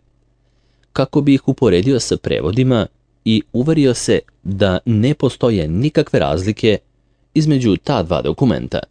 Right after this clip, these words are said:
Cena prevoda sa norveškog na albanski jezik je dve hiljade i šestotina dinara po jednoj strani. Cena prevoda sa norveškog na albanski jezik sa overom sudskog tumača je dve hiljade i devetstotina dinara.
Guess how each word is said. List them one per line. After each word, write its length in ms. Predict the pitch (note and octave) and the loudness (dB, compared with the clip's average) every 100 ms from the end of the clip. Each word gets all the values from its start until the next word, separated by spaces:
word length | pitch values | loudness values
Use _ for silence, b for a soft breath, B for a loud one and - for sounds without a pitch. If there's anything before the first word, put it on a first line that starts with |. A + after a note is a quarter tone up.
| _ _ _ _ _ _ _ _ _ _ _ _ _ - | _ _ _ _ _ _ _ _ _ _ _ _ _ -4
Cena 240 | B2+ B2 | 0 2
prevoda 400 | A#2+ A2+ A2+ A2 | 2 2 4 2
sa 160 | G#2+ A2+ | 0 0
norveškog 560 | G#2+ A2 A2 - G#2 | 0 0 0 -2 -2
na 220 | G2 C#2+ D2+ | -2 -2 -2
albanski 460 | G2 A#2+ A#2 - | 0 0 -2 0
jezik 400 | A#2 A#2+ B2+ - | 2 2 -2 -2
je 100 | A2 | -2
dve 200 | G2+ B2+ | 0 -2
hiljade 320 | C#3 C3+ C3 | 0 0 2
i 40 | B2+ | 0
šestotina 680 | - A2 - A2 G2+ A2+ | 0 -2 0 -2 0 0
dinara 380 | F2 F2 D2+ D#2+ | 0 0 0 -2
po 140 | - G2 | -2 -2
jednoj 300 | D2+ C#2+ G2+ | -2 -2 -4
strani. 440 | - F#2+ F#2 D#2+ - _ _ _ _ _ _ _ _ | -2 -2 -2 -4 -10 _ _ _ _ _ _ _ _
Cena 260 | - A#2 A2 | -6 -2 0
prevoda 420 | A2+ G#2+ A2 A2 | 0 2 4 2
sa 160 | - G2+ | 0 0
norveškog 640 | G2+ F#2+ G#2+ - G2+ D2+ | 2 2 0 -2 -4 -6
na 100 | B1 - | -8 -2
albanski 540 | G#2+ A2 G#2+ - A2+ | 0 0 0 -2 0
jezik 380 | G#2+ G#2+ G#2+ - _ _ _ _ _ | 2 2 -2 -6 _ _ _ _ _
sa 200 | - A#2 | -6 -4
overom 400 | - B2+ D#3 A#2+ | 0 0 2 0
sudskog 400 | G#2+ C#3 - B2+ | 0 -2 -2 -2
tumača 440 | - G2+ A#1 - B2+ | 0 -2 -4 -4 0
je 160 | B2 | 0
dve 180 | A2+ A#2 | 2 0
hiljade 280 | A2+ C3+ B2+ | 2 2 2
i 40 | |
devetstotina 680 | A#2+ G#2 G2 - D2+ - F#2 | 2 2 0 -2 -4 -2 -2
dinara. 360 | F2+ F2+ F2 | 0 0 -2